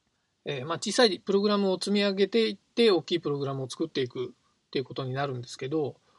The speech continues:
まあ、こういったですね、作業が実は訓練の一環として、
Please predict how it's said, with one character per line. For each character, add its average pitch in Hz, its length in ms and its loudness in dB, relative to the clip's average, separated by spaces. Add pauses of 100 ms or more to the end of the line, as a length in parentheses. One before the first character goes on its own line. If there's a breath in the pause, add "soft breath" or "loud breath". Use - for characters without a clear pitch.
(1000 soft breath)
ま 196 80 4
あ、 180 40 4
こ 214 180 2
う 214 40 4
い 208 40 0
っ - 40 -8
た 226 140 2
で 165 100 2
す 139 160 -8
ね、 147 180 -4
作 165 200 0
業 139 180 0
が 175 320 4 (280)
実 165 200 -4
は 127 260 2 (320)
訓 202 180 0
練 139 120 0
の 123 80 -4
一 143 80 -8
環 147 240 -6
と 143 100 -2
し - 80 -4
て、 131 320 -4